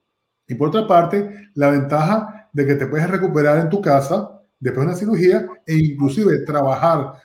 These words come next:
de forma virtual y estarte recuperando después que tú estás en cirugía y no como al contrario, cuando hacemos algo en época normal, la gente tiene que no poder man-, no puede manejar, no puede hacer ejercicio. Aquí estás en tu casa, si te operan los senos,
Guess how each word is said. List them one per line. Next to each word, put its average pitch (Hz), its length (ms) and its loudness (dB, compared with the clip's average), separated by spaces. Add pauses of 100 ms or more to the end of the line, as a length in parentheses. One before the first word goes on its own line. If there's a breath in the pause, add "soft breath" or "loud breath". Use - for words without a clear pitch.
(120 loud breath)
de 127 120 -8
forma 170 280 -2
virtual 147 720 0 (480)
y 143 280 -4
estarte 147 380 -4
recuperando 185 560 0
después 151 220 -2
que 156 60 -4
tú 160 60 -4
estás 175 140 -6
en - 60 -8
cirugía 185 560 0 (120)
y 147 60 -6
no 160 340 -2
como 196 200 0
al 196 100 0
contrario, 156 560 0
cuando 131 200 -2
hacemos 156 300 -6
algo 160 500 0 (200 soft breath)
en 135 140 -4
época 151 260 -2
normal, 160 560 0 (200 loud breath)
la 127 100 -6
gente 135 160 -2
tiene 156 200 0
que 156 120 -4
no 135 160 0
poder 147 200 0
man-, 147 180 -4 (100)
no 139 120 -2
puede 143 160 2
manejar, 156 500 0 (240 loud breath)
no 135 200 0
puede 139 300 2
hacer 139 200 0
ejercicio. 180 680 0 (220 loud breath)
Aquí 131 160 -2
estás 202 140 4
en 202 60 2
tu 190 100 -2
casa, 156 520 0 (100)
si - 120 -18
te 131 80 -2
operan 156 200 4
los 190 120 0
senos, 190 400 0